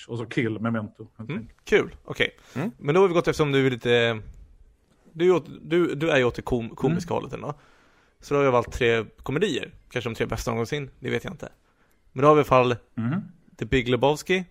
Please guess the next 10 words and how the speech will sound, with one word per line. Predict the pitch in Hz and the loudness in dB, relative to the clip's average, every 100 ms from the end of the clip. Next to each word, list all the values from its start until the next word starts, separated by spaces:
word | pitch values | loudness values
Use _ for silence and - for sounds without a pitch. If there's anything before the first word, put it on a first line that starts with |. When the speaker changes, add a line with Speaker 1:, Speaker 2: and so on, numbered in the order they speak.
| _ _ _ | _ _ _
Speaker 2:
Life | 139 131 147 | 2 4 4
of | 175 | 0
Brian | - 117 113 110 107 - - | 2 2 4 0 -6 -16 -16
och | - - 131 | -16 -16 -6
Doctor | 131 - - 117 | -4 -4 -6 -8
Strangelove | - 151 156 123 - - _ _ _ _ _ | -4 -2 0 -2 -10 -12 _ _ _ _ _
som | - 117 | -12 -10
de | |
tre | 120 127 | -6 -4
alternativen. | 127 123 117 - | -4 -6 -8 -10